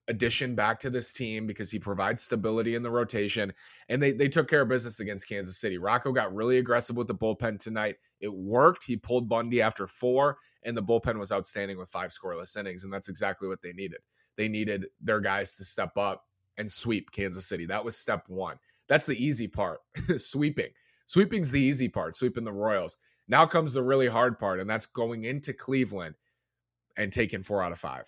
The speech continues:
finding a way to, at minimum, win that series. But even if you win that series, you're three games back and they have the tiebreaker. So d-, winning three out of five, it would be a u-, a great outcome usually in a five-game series on the road against a first-place team,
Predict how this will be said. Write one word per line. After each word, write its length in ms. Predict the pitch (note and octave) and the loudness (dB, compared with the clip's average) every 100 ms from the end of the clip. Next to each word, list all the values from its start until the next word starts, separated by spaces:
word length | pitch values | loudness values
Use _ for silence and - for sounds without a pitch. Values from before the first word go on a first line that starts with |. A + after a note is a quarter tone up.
| _ | _
finding 400 | - A#2 A#2+ B2 | -4 -4 -2 -6
a 60 | A#2 | -4
way 380 | G2+ F#2+ F2 - _ - | -2 0 -2 -10 _ -8
to, 260 | A#2+ G#2 - - | -6 -6 -10 -6
at 220 | A#2 G2+ | -6 -4
minimum, 480 | A#2+ C3+ C3 A#2 G#2+ | -4 -2 -2 -4 -2
win 200 | A#2 B2 | -2 0
that 220 | A2 G#2 | -2 0
series. 500 | - G#2 E2+ D#2+ - | -2 -2 -4 -6 -4
But 160 | B2 | -2
even 220 | A#2 C#3 C#3 | 0 -2 -2
if 100 | B2+ | -2
you 80 | |
win 120 | A#2+ B2 | -4 -2
that 160 | G#2+ | -4
series, 260 | - G#2 F#2+ | -2 -4 -4
you're 100 | F#2+ | -8
three 280 | - A#2+ A#2 | -4 -4 -2
games 260 | A2+ G#2+ | -4 -4
back 300 | G2+ G2 G#2 - | -2 -2 -2 -8
and 220 | G#2+ G2+ | -10 -8
they 60 | |
have 200 | G2 F#2 | -8 -8
the 80 | F2+ | -8
tiebreaker. 640 | - F#2 F#2 F2+ D#2 D2+ E2 | -6 -6 -4 -6 -8 -10 -4
So 300 | G2+ F2 - _ _ _ _ _ _ _ _ _ | -2 -2 -4 _ _ _ _ _ _ _ _ _
d-, 220 | A#2+ G#2+ - G2 A#2 - | -6 -6 -8 -12 -14 -6
winning 260 | A#2+ F3 D3+ | 4 6 6
three 140 | D3+ | 6
out 80 | C#3 | 6
of 80 | A2 | 6
five, 480 | A#2+ A#2+ F#2+ - - _ _ _ | 6 4 2 -4 -16 _ _ _
it 100 | A#2+ | -2
would 200 | A#2+ A2+ | 0 2
be 100 | A2+ | 2
a 60 | G#2 | 0
u-, 240 | G2+ A#2+ | 0 -2
a 80 | A2 | -4
great 260 | G2+ G#2+ A2+ | -2 2 2
outcome 380 | G#2+ G#2+ G#2 E2+ | 2 0 -6 -6
usually 800 | F#2 A2+ B2 C3+ C#3+ D3 D3 _ _ - | -2 0 0 0 0 -2 -6 _ _ -6
in 100 | B2+ | -4
a 40 | |
five-game 440 | A#2+ B2 B2+ C3 C3 | 2 2 2 -2 0
series 320 | C#3 C#3 C3 | 0 2 0
on 100 | C3+ | -2
the 80 | B2+ | 2
road 220 | B2+ C#3 | 4 4
against 240 | C3+ B2+ | 0 -4
a 60 | B2 | -2
first-place 520 | C3 C3 - C3+ B2+ | -2 -2 2 2 2
team, 340 | C#3+ D3 D3+ | -2 -2 -4